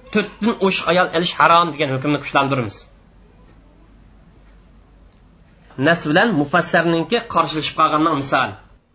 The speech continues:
Payg'ambar alayhissalom "Al-mustahazatu tatawaddau inda kulli salah".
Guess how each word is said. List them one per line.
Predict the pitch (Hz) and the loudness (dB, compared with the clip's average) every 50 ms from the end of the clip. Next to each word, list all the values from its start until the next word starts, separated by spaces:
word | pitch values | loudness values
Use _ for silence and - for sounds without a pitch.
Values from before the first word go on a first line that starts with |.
| _ _ _ _ _ _ _ _ _ _ _ _ | _ _ _ _ _ _ _ _ _ _ _ _
Payg'ambar | - 180 190 196 240 269 269 277 | -2 0 2 2 4 4 4 4
alayhissalom | 254 247 240 226 - - 262 262 247 - | 4 2 0 0 2 2 2 2 0 0
"Al-mustahazatu | - 202 226 226 226 220 214 202 - 247 220 - 233 247 240 220 - 240 247 - 214 | -2 0 0 2 0 0 -2 0 0 2 2 4 6 6 6 4 4 2 0 0 -2
tatawaddau | 190 220 202 - 214 208 220 214 190 208 240 233 | -2 -2 0 0 2 2 2 2 4 4 4 4
inda | 202 220 226 220 208 202 | 2 0 0 0 0 0
kulli | - 220 220 208 | 0 0 0 0
salah". | - 214 214 208 185 147 | 0 2 4 4 4 4